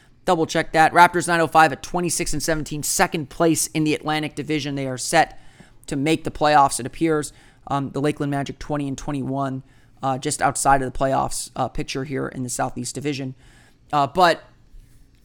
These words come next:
Jerry Stackhouse is gonna be an N B A coach. He wants to be an N B A coach. He will be an N B A coach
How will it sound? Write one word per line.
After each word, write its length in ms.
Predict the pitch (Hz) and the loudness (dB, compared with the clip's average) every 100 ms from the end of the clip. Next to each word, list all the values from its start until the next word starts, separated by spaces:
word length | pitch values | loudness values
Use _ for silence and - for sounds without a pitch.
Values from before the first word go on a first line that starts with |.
| - - - - | -20 -20 -20 2
Jerry 200 | 240 233 | 6 6
Stackhouse 460 | - 185 180 165 | 6 6 6 2
is 100 | 160 | 2
gonna 160 | 139 156 | -2 0
be 100 | 143 | 0
an 80 | 135 | -2
N 100 | 135 | -4
B 120 | 123 | -4
A 60 | 131 | -6
coach. 200 | 110 - | -8 -4
He 80 | |
wants 280 | 160 165 165 | 2 2 2
to 60 | 156 | -2
be 100 | 156 | -4
an 60 | |
N 60 | 143 | -4
B 80 | 143 | -4
A 60 | 143 | -4
coach. 200 | 135 - | -6 -6
He 80 | |
will 120 | 127 120 | -6 -4
be 200 | 147 151 | -2 -2
an 80 | |
N 100 | 135 | -2
B 140 | 127 127 | -4 -6
A 60 | |
coach 300 | 131 117 117 | -6 -6 -8